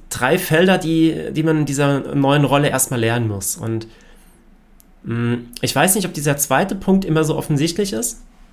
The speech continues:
dieses Stakeholder-Management, dass das wichtig ist, <laughs> dass man das machen muss. Und, ähm, also der erste Punkt war ja, äh, ich, äh, hab eine neue Rolle, muss das lernen.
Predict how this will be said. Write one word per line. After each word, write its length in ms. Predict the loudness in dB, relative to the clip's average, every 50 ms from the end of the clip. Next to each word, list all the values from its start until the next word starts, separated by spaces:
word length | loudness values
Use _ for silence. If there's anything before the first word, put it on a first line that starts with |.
| -20 -20 -20 -20 -20 -20 -20 -20 -20 -14 -10
dieses 160 | -6 -6 -4
Stakeholder-Management, 920 | -2 -2 -2 -2 0 -2 0 0 0 0 -2 -2 -4 -4 -4 -4 -4 -6 -8 -16 -14 -8
dass 120 | -6 -6 -4
das 160 | -4 -4 -2
wichtig 280 | -2 -2 0 0 0 0
ist, 300 | 2 2 0 2 0 -2 -2 -4 -12 -18 -20 -20
<laughs> 320 | -20 -20 -20 -20 -12 -6
dass 160 | -6 -4 -2
man 100 | 0 0
das 100 | 0 0
machen 260 | 0 -2 -2 0 0 0
muss. 300 | 0 0 -2 -4 -8 -14 -16 -20 -20 -20 -20 -20 -20 -20 -20 -20 _ -8
Und, 600 | -4 -2 0 2 2 2 2 0 -2 -4 -6 -6 -6
ähm, 240 | -6 -4 -4 -4 -4 -4
also 140 | -4 -2
der 80 | -2 0
erste 220 | 0 0 0 0
Punkt 360 | 0 2 4 4 4 2 -2 -12 -18 -20 -20 _ -20 -20 -20 -20 -20 -20 -20 -20 -20 -20 -20 -20 -20 -20 _ _ _ -4
war 160 | 0 2 4
ja, 260 | 4 4 4 2 2
äh, 280 | 0 -2 -4 -6 -6 -6
ich, 280 | -8 -8 -8 -10 -10
äh, 260 | -6 -4 -4 -4 -2
hab 180 | -2 -2 2 4
eine 80 | 6 6
neue 180 | 6 6 6
Rolle, 240 | 6 4 4 4 4
muss 160 | 2 2 0
das 140 | 0 -2 -2
lernen. 420 | -2 0 0 0 2 0 0 -2